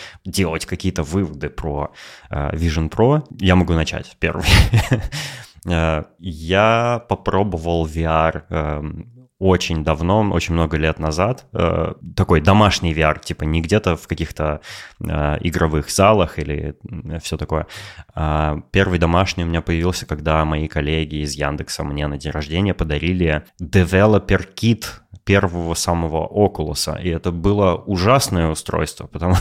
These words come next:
<laughs> потому что разрешение у него было очень низкое,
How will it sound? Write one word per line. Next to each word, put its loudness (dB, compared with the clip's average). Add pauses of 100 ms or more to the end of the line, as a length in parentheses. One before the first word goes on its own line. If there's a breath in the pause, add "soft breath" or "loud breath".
(120)
<laughs> 0
потому 2
что 0 (240 loud breath)
разрешение 2
у 2
него 0
было -4 (340 loud breath)
очень 4
низкое, 2